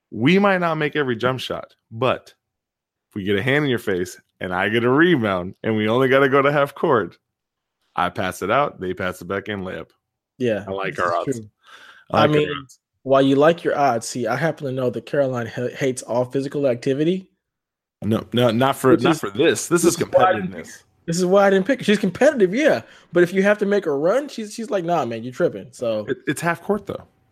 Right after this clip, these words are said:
Speaker 2: it, I don't, I don't care.
Speaker 1: Uh, we'll see. <laughs> All right. We'll have to talk to the squad to see whose team wins, 'cause
Speaker 2: I'm,
Speaker 1: I'm
Speaker 2: I'm
Speaker 1: not
Speaker 2: just
Speaker 1: sure.
Speaker 2: saying, I'm setting, I'm setting down screens, I'm setting back picks. We are moving.
Speaker 1: <laughs>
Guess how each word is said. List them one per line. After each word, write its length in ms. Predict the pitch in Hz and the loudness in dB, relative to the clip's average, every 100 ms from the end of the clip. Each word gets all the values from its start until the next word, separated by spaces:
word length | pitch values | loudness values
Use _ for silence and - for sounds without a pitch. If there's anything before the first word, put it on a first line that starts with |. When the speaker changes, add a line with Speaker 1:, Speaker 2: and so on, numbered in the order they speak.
| - | -14
Speaker 2:
it, 180 | 143 - | -14 -10
I 180 | 92 147 | -2 2
don't, 240 | 214 202 123 | 4 2 2
I 80 | |
don't 200 | 156 240 - | 2 2 -2
care. 240 | 110 - | -8 -8
Speaker 1:
Uh, 320 | - - 123 | -12 -14 -8
we'll 120 | 113 107 | -6 -4
see. 300 | 110 95 87 _ | -2 -2 -4 _
<laughs> 140 | - | -2
All 80 | 247 - 120 | -2 -2 -8
right. 240 | 110 104 - _ _ _ _ | -6 -8 -10 _ _ _ _
We'll 120 | 135 | 2
have 140 | 139 147 | 4 2
to 100 | 147 | 2
talk 200 | 156 - | 2 0
to 60 | 131 | -6
the 60 | |
squad 280 | - 131 120 | -4 0 0
to 60 | 113 | 0
see 180 | - 117 | -4 -2
whose 240 | 139 117 | -2 -4
team 300 | - 113 107 | -4 -6 -4
wins, 260 | 104 95 90 | -6 -6 -8
'cause 160 | 104 101 | -6 -6
Speaker 2:
I'm, 40 | |
Speaker 1:
I'm 80 | 104 | -6
Speaker 2:
I'm 60 | - | -6
Speaker 1:
not 80 | |
Speaker 2:
just 120 | 92 - | -8 -8
Speaker 1:
sure. 200 | 107 101 | -8 -8
Speaker 2:
saying, 120 | - | -10
I'm 120 | 160 | -14
setting, 300 | 165 185 156 | -2 2 2
I'm 140 | 143 175 | 2 0
setting 340 | 190 131 110 | 2 0 0
down 320 | 151 151 196 | 0 2 2
screens, 380 | 202 214 226 214 | 0 0 0 0
I'm 80 | 175 | -2
setting 280 | 170 139 123 | -2 -2 -2
back 300 | 151 180 - | 0 0 0
picks. 300 | - 214 180 | 2 2 0
We 160 | 226 | 0
are 140 | 208 147 | 2 2
moving. 520 | 147 202 247 214 165 | 2 4 4 2 0
Speaker 1:
<laughs> 40 | - | -6